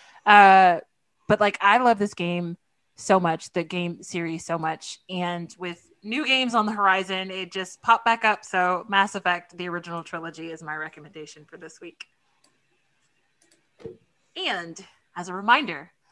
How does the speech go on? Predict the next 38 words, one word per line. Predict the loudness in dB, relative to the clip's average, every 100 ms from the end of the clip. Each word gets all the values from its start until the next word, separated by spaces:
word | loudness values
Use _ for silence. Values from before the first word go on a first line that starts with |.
| _ -2
don't | -2
forget | 0 -2
about | 2 2
our | 2
second | -2 -6 -2
podcast | 0 2 2 0
series | 0 -6 -4 -2
where | -2 -2
we | -2
tackle | -2 0 -2
some | -4 -6
of | -6
the | -8 -10
most | -4 -4 -4
essential | -6 -4 -4
graphic | 2 2 2 -4
novels | -4 -2 -4 -6
of | -6 -4
all | -2 -4
time. | -2 -2 -2 -4
Our | -4 -4 0
third | 2 4 2 0 -6
Late | -12 -12
to | -10
the | -8
Party | -8 -8
Book | -10 -10
Club | -4 -4 -4
episode | -6 -2 0 0 0
was | 2 2 2
Brian | 2 4 4 0
Lee | -2
O'Malley's | -2 -2 -2 -4 -8
Scott | -2 -2 -2
Pilgrim's | -4 -2 0 -2 -4
Precious | -14 -14 -16 -14
Little | -10 -2
Life. | -2 -4 -16